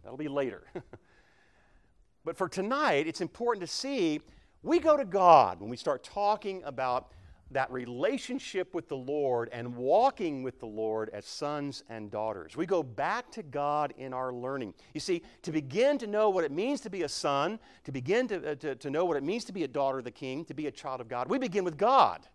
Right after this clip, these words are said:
And so that's why we're asking these preliminary questions. What is he like?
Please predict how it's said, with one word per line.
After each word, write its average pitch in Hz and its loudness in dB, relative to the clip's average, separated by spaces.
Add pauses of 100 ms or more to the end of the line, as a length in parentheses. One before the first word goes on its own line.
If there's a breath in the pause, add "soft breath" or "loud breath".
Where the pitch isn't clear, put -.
(840)
And 156 -6
so 185 -2
that's 247 0
why 254 2
we're 196 0
asking 202 -6
these 147 -6
preliminary 175 -4
questions. 139 -6 (420 soft breath)
What 135 2
is 156 -2
he 196 -6
like? 240 0